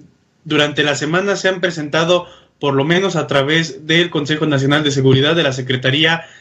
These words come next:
de Seguridad y Protección Ciudadana del Gobierno de México, que en Zacatecas se han registrado seis homicidios de lunes a miércoles. Con los ya registrados hoy, pues se com-, se complementaría y se llegaría a los diez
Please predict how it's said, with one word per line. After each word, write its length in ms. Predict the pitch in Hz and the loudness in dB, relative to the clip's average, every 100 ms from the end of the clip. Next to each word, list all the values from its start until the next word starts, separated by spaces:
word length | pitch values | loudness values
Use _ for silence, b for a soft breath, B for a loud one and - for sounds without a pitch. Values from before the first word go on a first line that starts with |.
| B - | B -2
de 180 | 196 208 | 0 0
Seguridad 360 | 180 156 151 | -4 -2 0
y 40 | 160 | 0
Protección 440 | 156 143 131 156 | -2 -6 -6 -6
Ciudadana 580 | 151 143 139 156 156 156 b b b b _ | -2 0 0 0 -2 -6 b b b b _
del 360 | - 147 151 156 | 0 0 2 -2
Gobierno 440 | 147 147 156 156 | -2 -2 0 0
de 80 | 147 | 0
México, 460 | 180 190 165 175 170 | 0 0 0 0 0
que 100 | 151 | 0
en 60 | |
Zacatecas 460 | 139 131 135 156 165 | -2 -2 -2 0 0
se 40 | |
han 80 | 160 | 0
registrado 340 | 156 - 160 160 | -2 0 0 2
seis 280 | 208 214 | 0 0
homicidios 600 | 233 190 - 190 190 202 | 0 0 2 2 4 2
de 120 | 165 151 | 2 0
lunes 380 | 170 175 170 | 2 2 0
a 60 | 165 | 0
miércoles. 540 | 185 214 220 196 160 | 0 0 2 2 0
Con 160 | - 143 | -2 -2
los 160 | 135 139 | 0 2
ya 120 | 170 | 2
registrados 640 | 180 160 131 165 165 160 | 0 -4 -4 -2 0 2
hoy, 240 | 175 196 208 B B B _ | 2 2 -2 B B B _
pues 220 | 160 170 | 0 0
se 140 | 165 139 | 0 -4
com-, 400 | 139 139 143 135 | -4 -2 -4 -2
se 180 | 147 131 | 0 0
complementaría 920 | 139 131 131 131 135 143 170 175 - | 0 2 2 2 0 0 0 0 -4
y 160 | 214 226 | -6 -4
se 180 | 180 | -2
llegaría 460 | 151 139 135 147 170 | 0 0 0 0 -2
a 180 | 135 139 | -2 -2
los 280 | 135 127 131 | -2 -4 -2
diez 360 | 156 185 - | -2 -2 -4